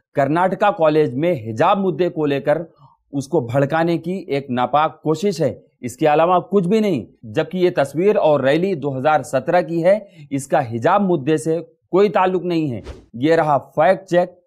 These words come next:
झूठ के पीछे का सच। नाजरीन, ऐसे ही दावों के बारे में आपकी क्या राय है, कमेंट बॉक्स में जरूर बताएं। हमारी वीडियो पसंद आई तो लाइक और शेयर करें, साथ ही साथ हमें इजाजत दें।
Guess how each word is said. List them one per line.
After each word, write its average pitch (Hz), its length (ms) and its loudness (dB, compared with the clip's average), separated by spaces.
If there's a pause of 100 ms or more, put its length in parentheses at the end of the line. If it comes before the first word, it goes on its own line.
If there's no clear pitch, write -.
(120)
झूठ 147 320 -2
के 170 100 -4
पीछे 170 280 -4
का 185 160 0
सच। 185 380 -4 (400)
नाजरीन, 143 400 0
ऐसे 156 320 2
ही 196 60 2
दावों 170 260 2
के 160 140 -2
बारे 151 240 2
में 160 120 0
आपकी 139 240 -2
क्या 147 220 0
राय 165 240 2
है, 175 120 -4
कमेंट 139 320 -2
बॉक्स 139 260 -2
में 139 100 -6
जरूर 123 320 -4
बताएं। 156 320 0 (440)
हमारी 165 300 2
वीडियो 190 300 -2
पसंद 165 320 -2
आई 170 140 2
तो 156 160 -4
लाइक 147 340 0
और 131 140 2
शेयर 143 280 0
करें, 165 280 -2
साथ 147 280 -4
ही 202 80 -2
साथ 202 260 2
हमें 175 160 2
इजाजत 151 360 2
दें। 190 200 -2